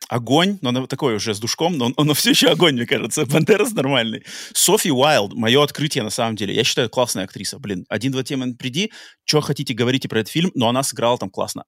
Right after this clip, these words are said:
Актриса клевая. Жан Рено, блин, давным-давно не видел. Тоже с душком, но тоже может иногда, если хочет. Поэтому фиг знает, мне нравится.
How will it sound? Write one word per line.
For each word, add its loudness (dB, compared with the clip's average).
Актриса -8
клевая. -4
Жан 2
Рено, 4
блин, -6
давным-давно 2
не 2
видел. 2
Тоже 0
с -4
душком, -2
но -6
тоже -2
может -2
иногда, -8
если -10
хочет. -12
Поэтому -4
фиг -16
знает, -18
мне -10
нравится. -12